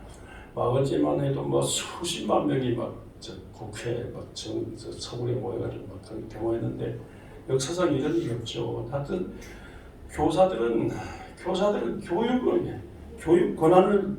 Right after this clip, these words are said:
권한을 갖고 제대로 교육하게 좀 믿어달라 그러고, 믿어달라 그러고, 학부모들은 "무슨 소리 하냐? 교사들이 너무, 너무, 교사들이 너무 갑질이다." 그러고, 애들은 또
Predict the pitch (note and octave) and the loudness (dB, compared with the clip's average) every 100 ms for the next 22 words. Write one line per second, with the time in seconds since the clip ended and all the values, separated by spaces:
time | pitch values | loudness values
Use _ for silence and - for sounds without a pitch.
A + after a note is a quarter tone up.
0 | - - - - E3 F#3 F#3 D#3+ C#3 - | -8 -16 -18 4 8 8 8 4 -2 -2
1 | - - - - A#4 - - E3+ F3 E3 | -2 -2 -4 0 0 0 2 8 8 8
2 | D#3+ - C3 B2+ C3 - A#2+ A#2+ A#2+ G#2+ | 2 0 -2 -2 -2 -2 -2 -2 -4 -4
3 | A2+ A2+ A2+ B2 B2+ - A2+ A#2 G#2+ - | -4 -6 -4 -6 -4 -4 -4 -6 -8 -8
4 | - - - D#3+ F#3 G3 E3 C#3 - - | -12 -8 -4 0 2 4 4 2 0 -4
5 | - - - - E3+ G3 A#3+ A#3 A#3 G#3 | -12 -16 -14 4 8 10 10 8 6 6
6 | G3 - - - C3 C#3 - - B2+ A2+ | 4 4 -2 -8 -6 -4 -4 -4 -6 -6
7 | A2+ A#2 A2+ A2+ A2 A#2 A2+ - A#2+ B2+ | -6 -6 -8 -8 -8 -8 -8 -6 -4 -2
8 | D3 - A2+ A2+ - - - B2 - - | -2 -2 -2 0 0 -2 -2 -4 -4 -4
9 | - - - - - - - - - - | -6 -6 -8 -8 2 4 4 4 2 -2
10 | - - | -4 -4